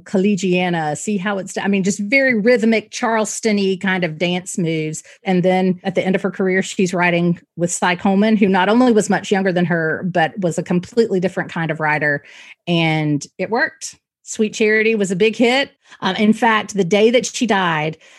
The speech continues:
um, which was in March of nineteen seventy-four, she had just come home from a rehearsal for the national tour of Seesaw, for which she wrote the lyrics with Cy Coleman's music.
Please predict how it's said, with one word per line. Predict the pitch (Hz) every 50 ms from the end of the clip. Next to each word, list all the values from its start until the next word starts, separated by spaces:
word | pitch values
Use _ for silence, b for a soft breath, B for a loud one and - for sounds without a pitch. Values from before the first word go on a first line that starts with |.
| B B
um, | 226 170 170 175
which | 175 175
was | - 185 175
in | 170 170
March | 165 165 180 180 -
of | 202 170
nineteen | 185 170 170 180 - - 190 175
seventy-four, | 180 208 165 170 165 156 - 208 190 175
she | - - - 220
had | 208 226 175 170
just | - 220 240 233 - -
come | - 254 220
home | 208 - - 226 208 180 160 147 147 156 175 180 175 b b b b b b b b
from | - - - 233 208 202 196 190 202 -
a | 190 190 185
rehearsal | 180 180 175 - 220 214 214 - - 180 165 160 170 190
for | - -
the | 175 185
national | 180 180 175 180 180 - - 185
tour | 170 - 190 165
of | 160
Seesaw, | - - - 226 220 202 - - 196 196 151 - - - - -
for | - 202
which | 175 170 180 -
she | - - - 190
wrote | 170 170 160 160
the | 190 170
lyrics | 170 160 160 160 165 - - - -
with | - 170 160
Cy | - - - 175 151
Coleman's | 151 - - 170 165 160 156 156 -
music. | - 170 170 165 156 - 165 175 - - B